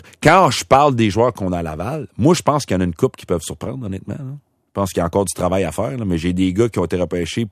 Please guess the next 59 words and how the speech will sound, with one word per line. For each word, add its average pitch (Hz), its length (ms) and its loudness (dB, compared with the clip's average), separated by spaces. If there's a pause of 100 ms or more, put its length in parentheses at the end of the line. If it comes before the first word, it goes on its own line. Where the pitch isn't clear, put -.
plus 110 180 -2
tard. 104 360 -2 (840)
Puis - 120 -12
dans 90 60 0
les 107 60 0
autres 151 120 0
organisations, 120 480 2
les 131 120 2
gars 151 100 0
qui - 80 -4
sont 117 80 6
repêchés 104 400 2
plus - 100 -10
tard, 156 220 6
là, 107 80 4
ils 98 100 4
jouent 90 160 0
pas 156 160 2
tous - 200 0
non 123 180 4
plus 131 180 -2
le 120 220 4
rôle 139 180 4
de 120 80 4
premier 107 320 2
plan. 165 220 0
Là, 117 100 4
oui, 156 220 4
on 104 260 4
parle 131 220 4
souvent 131 240 2
de 113 100 0
pointe, 165 480 -2
on 95 120 0
parle 120 200 0
souvent 135 240 0
de 123 100 -2
quelques 123 440 2
joueurs, 127 320 0 (320)
mais 85 100 -6
c'est - 160 -4
pas 165 140 4 (120)
tous 170 220 4
les 110 160 2
joueurs 131 160 4
de 123 80 2
quatrième, 110 520 0
cinquième, 117 460 -2
sixième 104 380 -2
ronde 135 180 0
qui - 100 -12
font 123 140 0
des 110 120 0
super 135 360 2
vedettes 107 220 2
dans 123 80 2
la 104 40 2
Ligue 104 100 -2
nationale. 107 420 -2